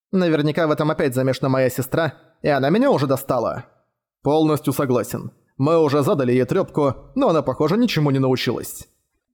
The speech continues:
Если бы меня сначала сожгли заживо, затем пронзили клинком и отхлестали насмерть кнутом, то я бы после воскрешения держался от обидчиков подальше. Впрочем, я никогда не считал, что сука умеет учиться на ошибках.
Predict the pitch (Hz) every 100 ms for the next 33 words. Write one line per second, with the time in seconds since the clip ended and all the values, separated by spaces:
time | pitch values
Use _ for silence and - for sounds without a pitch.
0 | _ _ _ 127 170 277 285 226 196 139
1 | 160 196 135 147 156 127 127 117 131 113
2 | 190 135 120 107 110 127 123 240 180 131
3 | 127 160 156 131 123 117 185 139 - 127
4 | 120 - 165 135 143 143 127 - 123 170
5 | 185 123 _ - 294 220 165 175 165 143
6 | 131 131 120 185 190 143 113 127 151 247
7 | 247 135 - 127 143 - 123 107 - -
8 | - - _ _ _ _ - 277 - 214
9 | 196 214 226 131 113 120 160 170 - 131
10 | 120 - 151 147 131 143 175 - 135 151
11 | 135 120 135 - - - -